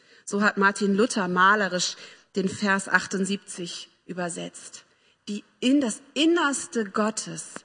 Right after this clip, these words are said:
wendet sich zu, dass die mitleidigen Eingeweide,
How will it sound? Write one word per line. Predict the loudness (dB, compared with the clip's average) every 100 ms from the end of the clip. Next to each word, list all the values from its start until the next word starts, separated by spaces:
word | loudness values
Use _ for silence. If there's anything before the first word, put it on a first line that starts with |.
| _ -16
wendet | 2 4 6 4 2 -6
sich | -10 -10 -12
zu, | -16 -16 -14 -14 -16 _ _ _ _ _ _
dass | -10 -4
die | 2
mitleidigen | 4 6 4 2 -4 -2 0 -2 -4 -4 4
Eingeweide, | 4 6 4 2 0 -4 -6 -4 -6 -8 -10